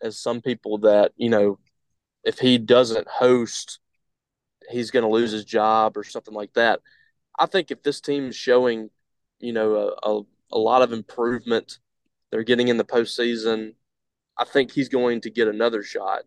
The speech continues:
next year. But, you know, we'll obviously see on that. And right or wrong, I, I just, that's just my opinion on it. But, um, I, I think he's got to get this team back into postseason this year and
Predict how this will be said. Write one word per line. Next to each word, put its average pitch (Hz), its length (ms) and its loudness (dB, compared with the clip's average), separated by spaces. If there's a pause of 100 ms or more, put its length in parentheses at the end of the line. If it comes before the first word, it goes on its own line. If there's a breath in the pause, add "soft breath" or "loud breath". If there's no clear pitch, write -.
next 113 320 -4
year. - 320 -18 (600)
But, 107 280 2
you 113 80 -6
know, 107 100 2
we'll 107 180 0
obviously 110 440 0
see 120 300 -2
on 104 160 0
that. 104 360 -6
And 113 300 -4 (100)
right 127 160 4
or 113 80 4
wrong, 113 400 4
I, 107 220 -4
I 110 40 -2
just, 110 280 -12
that's 113 300 -4 (160)
just 117 260 -6
my 107 220 2 (200)
opinion 120 540 0
on 104 180 0
it. - 140 -2 (100)
But, 110 220 4 (760)
um, 107 440 -2 (220)
I, 123 220 0
I 117 100 -6
think 131 140 -6
he's 131 240 -14
got 120 380 2 (240)
to 120 120 -10
get - 280 -10
this - 200 -8
team 113 580 0 (300)
back 113 280 2
into 123 120 2
postseason 113 600 0
this 110 220 -2
year 107 360 -4 (600)
and 113 320 0